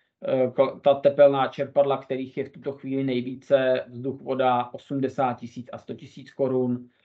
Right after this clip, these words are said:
Eh, potom je tam ta podpora, pokud, pokud se tepelné čerpadlo, nebo pokud se žádá na tepelné čerpadlo a je, eh, propojeno s fotovoltaikou, to znamená, má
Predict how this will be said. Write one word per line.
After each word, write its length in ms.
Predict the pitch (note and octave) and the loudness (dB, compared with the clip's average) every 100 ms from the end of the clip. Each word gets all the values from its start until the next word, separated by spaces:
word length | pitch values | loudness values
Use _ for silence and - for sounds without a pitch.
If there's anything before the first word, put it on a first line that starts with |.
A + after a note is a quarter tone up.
| _ _ _ _ _ _ C3+ | _ _ _ _ _ _ -4
Eh, 200 | C3+ B2+ | -2 0
potom 320 | C#3+ C#3 C#3+ C#3 | 0 4 4 4
je 120 | C3 | 2
tam 220 | C#3 C#3 | 2 2
ta 100 | D3 | 2
podpora, 580 | C#3+ C#3 - C#3+ C#3 C3+ | 0 -8 0 4 4 2
pokud, 500 | - C3+ D3 - C#3 C3+ A#2+ | -2 -8 -8 -8 -6 -6 -4
pokud 300 | C3+ - C3 | -10 -10 -14
se 220 | - D3 | -2 0
tepelné 500 | C#3 C#3+ C#3+ C#3+ C#3+ | 4 4 6 6 4
čerpadlo, 640 | C#3 C#3+ C3+ - C3 C3+ C3+ | -2 -2 0 0 -2 0 0
nebo 140 | C3 | -2
pokud 240 | B2 C#3 C#3+ | -8 -12 -8
se 80 | |
žádá 400 | C3+ C#3 C#3 C#3 | -2 2 4 4
na 120 | C#3 C3 | 2 -4
tepelné 400 | B2 C#3+ C#3+ C3+ | -2 0 2 0
čerpadlo 720 | C#3 B2 C#3+ C#3 C#3 C3+ C3+ | -4 0 2 4 4 2 2
a 80 | C3 | -2
je, 360 | C3+ C3+ C3 - _ _ - | 0 0 -2 -8 _ _ -8
eh, 120 | C#3 C3 | -6 -4
propojeno 800 | C#3 C#3 C3+ C#3 C#3 C#3 C3+ B2 | -2 -2 4 6 6 2 0 -4
s 440 | _ - C3 B2 | _ -10 -6 -6
fotovoltaikou, 1040 | A#2+ C3+ D3+ D#3+ D3+ D3 C#3 C#3 C#3 C3+ C3 | -8 -8 -6 -4 4 4 4 4 4 4 0
to 120 | B2+ | -8
znamená, 300 | C3+ C3 C3 | -6 -2 -2
má 300 | B2+ B2 | -2 -4